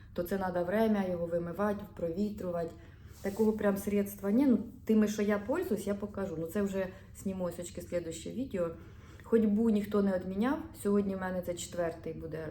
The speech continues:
день, як я ходжу. Вечором, звісно, я піду. Не знаю, чи я засніму, бо в мене, як завжди, вийшло длинне відео. Там щось перед цим я знімала. А,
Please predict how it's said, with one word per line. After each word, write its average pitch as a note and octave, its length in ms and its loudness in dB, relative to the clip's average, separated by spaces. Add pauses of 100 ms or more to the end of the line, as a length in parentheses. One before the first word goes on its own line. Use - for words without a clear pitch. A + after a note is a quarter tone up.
(200)
день, F#3+ 320 -2
як G#3+ 160 -6
я A3 100 -2
ходжу. A3 360 -2
Вечором, G3 480 0
звісно, F3 360 -2
я E3+ 120 -4
піду. F#3+ 320 -4 (220)
Не F3 80 -4
знаю, F#3 340 2
чи G3 60 -4
я F3+ 60 -2
засніму, G#3 380 4
бо G3+ 120 2
в F#3+ 40 0
мене, F#3 260 0
як F3 80 4 (140)
завжди, A3 320 -2
вийшло F3 260 -4
длинне F3 300 -4 (100)
відео. D3+ 180 -6
Там E3+ 200 -4
щось E3 120 -10
перед F3 320 -4
цим A#3+ 200 0
я F#3 100 2
знімала. E3+ 320 -4
А, F3+ 200 2